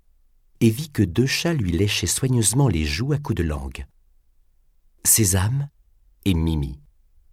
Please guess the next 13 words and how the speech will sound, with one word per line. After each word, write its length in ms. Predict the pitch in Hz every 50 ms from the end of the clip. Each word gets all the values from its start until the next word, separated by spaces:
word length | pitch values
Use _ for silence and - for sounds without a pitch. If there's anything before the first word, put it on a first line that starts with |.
| _ _ _ _ _ _ _ _ _ -
Il 160 | 95 82 -
se 160 | - - 92
redressa, 560 | 78 78 71 69 73 76 - - 131 147 156 151 - - - _ _ _ _ _ _ - - -
tendit 280 | - 139 131 117 135
la 140 | 123 110 101
main 180 | 98 98 113 135
pour 200 | 143 170 165 143
les 80 | 127
caresser. 520 | - 127 101 85 78 - - - 73 69 - - _ - - - - _ _ _ _ _ _ _ _ _ _ _ _ _ _ _ _ _ _ _ _ _ _ _ _ _ _ _ _ _ _ _ _ -
Nakata 720 | - 113 113 110 107 101 101 - 104 101 104 120 117 123 113 - _ _ _ _ _ _ _ _ _ _ _ _ _ _ _ _ _ _ -
s'était 500 | - - - 117 107 107 113 110 98 - - -
endormi ? 600 | 113 117 110 98 110 95 98 110 123 139 147 147 - - - - _ _ _ _ _ _ _ _ _ _ _ - _ _ _ _ _ -
demanda-t-il. 760 | - 78 87 80 78 69 73 73 - - 76 67 67 67 69